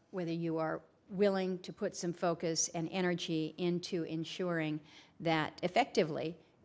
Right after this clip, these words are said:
the, the, the F D A, um,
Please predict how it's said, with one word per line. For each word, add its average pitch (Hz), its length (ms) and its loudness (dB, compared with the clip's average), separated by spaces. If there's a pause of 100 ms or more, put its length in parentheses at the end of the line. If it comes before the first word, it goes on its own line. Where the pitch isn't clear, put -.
the, 165 460 0 (160)
the, 160 280 0 (380)
the 160 220 -2
F 185 240 0
D 170 240 4
A, 156 420 2 (140)
um, 156 420 -2